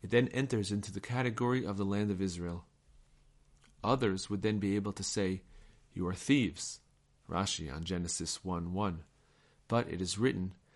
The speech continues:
"The strength of his deeds he told his people, to give them the, the inheritance of the nations." Psalms one eleven six. We have the power to conquer the entire world and sanctify it with the holiness of the land of Israel.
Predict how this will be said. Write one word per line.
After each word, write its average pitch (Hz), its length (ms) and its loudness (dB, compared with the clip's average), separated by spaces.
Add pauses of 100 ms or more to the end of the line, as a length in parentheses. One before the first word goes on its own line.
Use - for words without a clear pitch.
(160)
"The 90 80 -10
strength - 480 2
of 117 80 2
his 107 160 -2
deeds 127 380 0
he 104 80 -6
told 120 340 -2
his 101 140 -4
people, 107 500 -4 (400)
to 95 100 -8
give 123 240 2
them 123 180 2
the, 104 280 2
the 95 140 2
inheritance 107 600 -2
of 92 120 -2
the 98 80 0
nations." 95 600 -2 (440)
Psalms 95 560 0
one 90 160 0
eleven 98 360 -2
six. - 540 -6 (1000)
We 107 120 0
have 120 160 2
the 101 80 -2
power 117 460 6
to - 120 -8
conquer 113 400 0
the 90 140 0
entire 120 420 0
world 110 480 4
and 87 140 -8
sanctify 98 640 0
it 87 200 -4 (560)
with - 140 -6
the 87 180 -4
holiness 117 420 2
of 90 160 -4
the 92 80 -2
land 95 240 2
of 80 120 -2
Israel. 85 460 -4